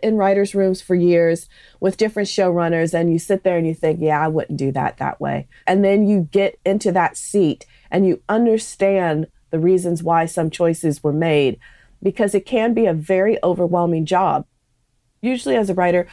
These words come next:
you're focused on the writing, you know, focused on hitting deadlines, writing something that people respond to. But now you're bombarded with questions about the construction of the sets, casting, the budget,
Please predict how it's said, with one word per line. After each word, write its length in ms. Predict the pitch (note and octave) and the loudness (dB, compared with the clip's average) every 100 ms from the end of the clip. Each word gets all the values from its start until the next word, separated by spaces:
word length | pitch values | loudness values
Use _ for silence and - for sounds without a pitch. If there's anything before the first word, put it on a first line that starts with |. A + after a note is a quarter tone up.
| - | -10
you're 160 | E3 F3+ | -2 -2
focused 580 | - G#3 A3 B3 - | 0 0 0 -4 -2
on 140 | F#3 F3+ | -2 -2
the 80 | D#3+ | 0
writing, 480 | D3+ D#3 D#3+ D#3+ - | 2 2 2 0 -2
you 80 | E3+ | -2
know, 160 | D3+ | -2
focused 440 | D3 F#3 F#3 G3+ - | 0 -2 -2 -4 -2
on 300 | F3+ F3 F3 | 0 0 0
hitting 280 | G#3+ F#3+ F3+ | 0 2 2
deadlines, 720 | E3 D#3+ D#3 D#3 D#3 D3+ - - | 0 0 0 0 0 -2 -4 -2
writing 300 | F#3 F#3 F3+ | 0 0 -2
something 580 | F3+ F3+ F3 F3 E3+ E3+ _ | -2 -4 0 0 2 -2 _
that 140 | - | -12
people 340 | - F3+ F3 D#3+ | -4 -2 0 0
respond 580 | D#3+ - - F#3+ G3 F#3+ | -2 -4 -2 0 0 0
to. 320 | E3 D#3 D3+ _ _ | 2 0 0 _ _
But 100 | G#3 | 0
now 240 | G#3+ A3 | 2 2
you're 480 | A3 G#3+ F#3 F3 - _ | 2 2 2 0 -2 _
bombarded 480 | G3 F#3 F3+ F3+ E3 | -2 0 2 2 2
with 160 | E3+ - | -2 -2
questions 580 | F3 E3+ - F3 E3+ | -4 -4 -2 0 0
about 540 | D#3+ D3+ D#3 D3 D3 - _ _ | -2 0 0 2 0 -2 _ _
the 60 | - | -14
construction 680 | - F3 - F3+ E3+ - E3+ | -4 -4 -2 -4 -4 -4 -4
of 120 | D#3+ | -2
the 80 | D#3 | -6
sets, 480 | - E3 - - - _ _ - | -2 -2 -2 -8 -20 _ _ -12
casting, 680 | E3+ D#3 - C#3 C3 C#3+ _ _ | -6 -6 -4 -4 -4 -6 _ _
the 100 | - | -6
budget, 640 | D3+ D#3 D3+ C#3 A#2 - | -2 2 0 0 -2 -2